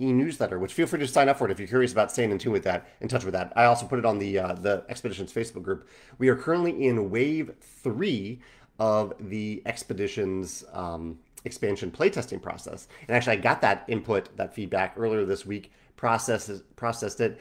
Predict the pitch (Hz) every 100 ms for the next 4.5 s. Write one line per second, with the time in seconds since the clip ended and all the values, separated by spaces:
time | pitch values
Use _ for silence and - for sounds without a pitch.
0 | - - 139 151 117 127 131 90 92 113
1 | 165 113 107 104 156 143 - 131 131 143
2 | 127 135 135 117 101 98 98 - 101 107
3 | 104 98 98 104 110 104 98 147 - 120
4 | 123 147 - 156